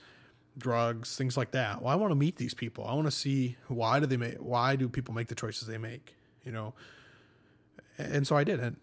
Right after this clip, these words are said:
I had a half an hour, forty-five minute conversation with somebody who was a drug dealer.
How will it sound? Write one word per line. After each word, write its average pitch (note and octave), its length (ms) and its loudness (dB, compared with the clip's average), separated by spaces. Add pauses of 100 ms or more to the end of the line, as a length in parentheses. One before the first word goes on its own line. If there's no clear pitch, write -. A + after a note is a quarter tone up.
(120)
I C4 140 -4
had C3 180 2
a A#2 180 0 (300)
half B2 320 0
an B2+ 80 -2
hour, B2 180 2
forty-five B2 340 -2
minute A#2+ 160 -2
conversation B2 520 -2
with A2 100 -2
somebody A#2 320 0
who B2 120 2
was B2+ 120 4
a B2 60 2
drug B2 240 0
dealer. - 340 -10